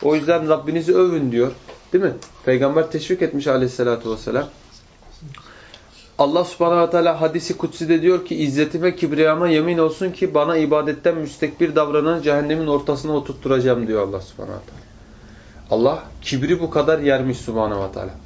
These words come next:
Hatta hadiste der ki, "İsrailoğullarından biri öyle kibirli yürüdü ki Allah onu yerin dibine batırdı ve kıyamete kadar batmaya devam ediyor." diyor bir tane rivayette. O yüzden Allah Subhanahu ve Teala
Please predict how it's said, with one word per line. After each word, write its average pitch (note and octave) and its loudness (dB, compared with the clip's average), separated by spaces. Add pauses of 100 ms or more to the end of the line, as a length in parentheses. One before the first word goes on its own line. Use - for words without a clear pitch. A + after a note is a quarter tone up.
(100)
Hatta C#3+ 0
hadiste C#3 -2
der E3 0
ki, D#3 -2 (400)
"İsrailoğullarından C#3+ 2
biri D3 -2
öyle C#3 2
kibirli C#3+ -2
yürüdü D#3 -2
ki D3 2
Allah C#3+ 2
onu D3+ -2
yerin C#3+ 0
dibine C#3+ 0
batırdı D3 0
ve C#3+ 0
kıyamete C#3+ 0
kadar C#3+ 0
batmaya C#3+ 0
devam C#3 4
ediyor." G#2+ -4
diyor G2+ -10 (360)
bir C3 -6
tane A2+ 0
rivayette. G#2+ -4 (960)
O D3 6
yüzden G#3 2
Allah F#3+ 4
Subhanahu F3+ 2
ve F3+ 2
Teala G3+ 2